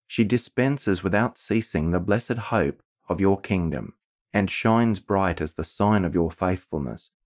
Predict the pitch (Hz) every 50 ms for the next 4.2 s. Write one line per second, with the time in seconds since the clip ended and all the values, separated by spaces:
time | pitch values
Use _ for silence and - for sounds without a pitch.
0 | _ - 107 104 - - - 92 92 87 - - 107 104 104 - - - - 90
1 | 95 95 82 80 76 - - 85 78 78 80 92 98 95 85 76 85 80 - -
2 | - 104 107 101 90 - - - - _ _ _ _ - 92 78 85 90 92 95
3 | 95 - - - - 85 80 78 73 - - - 95 90 95 95 90 87 - -
4 | - - - _